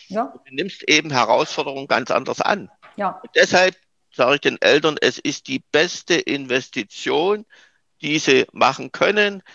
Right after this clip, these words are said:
Speaker 2: weil dann haben sie einen guten Job als Eltern gemacht, wenn ihr Kind im Leben besteht.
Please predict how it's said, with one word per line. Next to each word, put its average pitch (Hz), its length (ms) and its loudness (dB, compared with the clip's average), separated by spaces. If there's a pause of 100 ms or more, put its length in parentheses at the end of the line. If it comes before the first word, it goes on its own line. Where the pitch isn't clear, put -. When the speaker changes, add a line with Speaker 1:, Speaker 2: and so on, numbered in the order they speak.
(260)
Speaker 2:
weil 110 200 6
dann 165 460 0
haben 143 160 -2
sie 139 100 -2
einen 120 140 -4
guten 151 320 -10
Job - 260 -4
als 107 220 2
Eltern 180 400 0
gemacht, 156 420 -4 (320)
wenn 151 360 2
ihr 117 260 -2 (240)
Kind 151 320 -2
im 107 140 -4
Leben 104 260 0
besteht. 87 540 -12